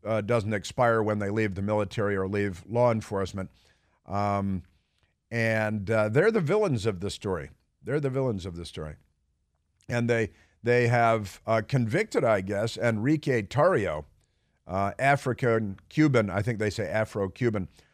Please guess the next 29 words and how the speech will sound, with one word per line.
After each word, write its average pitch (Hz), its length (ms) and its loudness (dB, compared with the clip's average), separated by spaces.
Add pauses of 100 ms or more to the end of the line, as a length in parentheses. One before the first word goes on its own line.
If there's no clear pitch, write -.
(160)
American, 117 640 4
who 110 340 2 (260)
they 107 180 4
attack, 110 520 0 (100)
uh, 98 300 2
because 101 400 -4
of 98 60 -4
his 87 160 -4
race, 104 400 0
uh, 95 160 -4
race 107 400 -4
and 101 140 -4
his, 95 140 -6 (120)
uh, 107 140 -4 (100)
ethnicity. 110 600 0 (520)
Um, 101 500 2 (220)
he's 151 180 2
with 147 160 2
the 104 80 -2
Proud 147 460 2
Boys, 80 460 -2 (380)
which 110 200 0
they 120 160 4
say 190 220 0
is 139 180 4
racist, 120 600 2
but 143 200 4 (300)
I 110 140 2
think, 214 300 -4